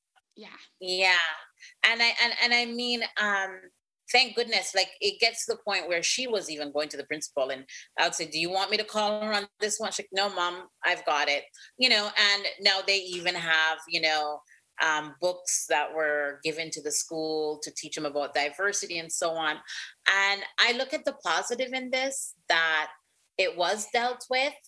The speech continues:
Speaker 2: And if it comes down that I have to, you know, help them and,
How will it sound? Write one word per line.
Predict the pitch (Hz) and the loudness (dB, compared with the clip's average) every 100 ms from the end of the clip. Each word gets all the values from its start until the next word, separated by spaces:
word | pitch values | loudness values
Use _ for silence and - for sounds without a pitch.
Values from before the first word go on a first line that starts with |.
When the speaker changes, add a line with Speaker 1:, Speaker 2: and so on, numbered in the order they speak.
| _ - | _ 2
Speaker 2:
And | 180 175 170 170 - | 4 4 0 -6 -8
if | 180 - | -6 -6
it | - | -6
comes | 190 180 | -6 -2
down | - 165 | -2 0
that | 165 | 0
I | 160 | 0
have | 160 - | 0 -4
to, | 175 180 | -8 -6
you | 175 | -2
know, | 156 156 - - _ _ _ _ - | 0 -2 -6 -20 _ _ _ _ -2
help | - 226 254 - - | 2 4 4 2 0
them | 165 156 | 0 2
and, | 160 | 0